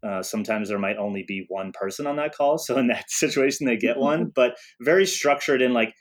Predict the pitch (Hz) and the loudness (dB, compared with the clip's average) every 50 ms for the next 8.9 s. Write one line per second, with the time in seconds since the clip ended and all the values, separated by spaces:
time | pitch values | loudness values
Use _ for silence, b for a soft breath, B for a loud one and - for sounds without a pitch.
0 | _ _ - 160 156 143 120 117 131 135 143 147 151 143 135 - - 143 127 123 | _ _ 2 4 4 4 4 4 0 0 0 0 0 0 0 0 0 0 2 2
1 | 123 123 123 117 - - 127 120 113 110 104 110 120 127 139 156 - _ - 104 | 2 2 0 -2 -2 0 2 2 2 2 0 0 0 0 0 -2 -6 _ -20 -20
2 | _ _ _ - 131 120 113 117 120 117 117 120 117 - - - 117 113 117 123 | _ _ _ 0 2 2 4 4 2 2 2 0 -2 -4 -2 0 2 4 4 4
3 | 135 131 - 117 110 110 110 107 113 - - - - - 113 110 104 98 - - | 2 2 2 0 2 2 2 2 0 -2 -6 -10 -6 -2 -2 -2 -2 -4 -4 -4
4 | 110 101 107 101 - - 101 92 - 95 85 - 117 135 147 180 180 b b b | -4 -4 -4 -4 -4 -6 -8 -6 -6 -8 -4 0 0 2 2 0 -2 b b b
5 | b b b b b - 104 101 101 98 95 98 - 110 104 98 101 107 - - | b b b b b -8 -4 -2 -2 -2 -2 -4 -4 -6 -6 -6 -6 -6 -4 -4
6 | 110 95 - 98 92 - - - - _ - - 98 95 95 98 98 104 247 254 | -4 -4 -2 -4 -6 -6 -8 -18 -20 _ -6 -4 -2 -2 -2 -2 -4 -4 -6 -6
7 | - 180 175 - - _ _ - 240 247 247 240 233 233 233 233 220 247 247 240 | -6 -8 -10 -10 -12 _ _ -2 0 2 2 2 2 2 0 0 -2 -2 -4 -4
8 | 208 - 233 247 226 233 269 262 277 269 269 254 247 240 233 220 214 | -8 -6 -4 -4 -2 0 0 0 0 0 -2 -2 -2 -2 -2 -2 -4